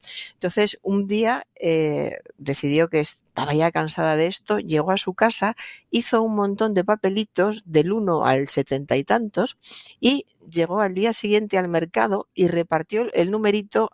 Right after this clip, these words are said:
iba repartiendo el numerito a las mujeres. Así las mujeres podían saber cuándo les tocaba ser atendidas.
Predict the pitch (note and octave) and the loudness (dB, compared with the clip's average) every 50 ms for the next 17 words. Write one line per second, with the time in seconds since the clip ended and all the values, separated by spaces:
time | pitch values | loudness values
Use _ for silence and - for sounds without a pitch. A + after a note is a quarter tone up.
0 | - - - - F3+ F#3+ G#3 G#3+ G#3+ G#3 - F#3+ F#3+ G3+ G3+ G#3 G#3 G#3+ G#3+ G3+ | -8 -8 -4 -2 0 0 0 0 0 -2 -4 -2 0 0 0 0 0 0 0 0
1 | F#3 F3 E3 F3 F3+ - G3+ G3 F#3 - D#3 C#3+ C#3+ - B2+ B2 C#3 E3+ A#3+ - | 2 2 0 0 0 0 0 0 0 -2 -4 -8 -2 0 2 4 4 4 2 0
2 | - - - - - - - D#3+ E3+ - G3 F#3 F#3+ F#3+ G3 G3 F#3+ - - G#3 | -6 -10 -8 -8 -8 -2 -2 0 0 0 0 0 0 0 0 -2 -4 -2 0 0
3 | A3 A#3+ - - E3+ D#3+ E3 E3 E3 F3 - - E3+ F3 F#3 G3+ A3+ - - - | 0 0 0 -4 -4 0 2 2 0 0 0 0 2 2 2 2 0 -2 -10 -20
4 | - - - _ _ - A3 A3+ A#3+ G#3 F#3+ E3+ D#3+ D3+ D3+ - - D3+ D3+ - | -20 -20 -20 _ _ 0 2 2 2 2 2 2 2 2 0 0 -4 -4 0 0
5 | G3 G3+ F3 C#3+ C#3 - - E3+ F3+ F#3 - F#3+ F3+ F3 F#3 G3 A3 A3 F#3+ F3+ | 0 2 2 0 -2 -2 -2 0 0 0 0 0 -4 -4 -2 -2 0 2 2 0
6 | G#3+ B3+ - | 0 -2 -6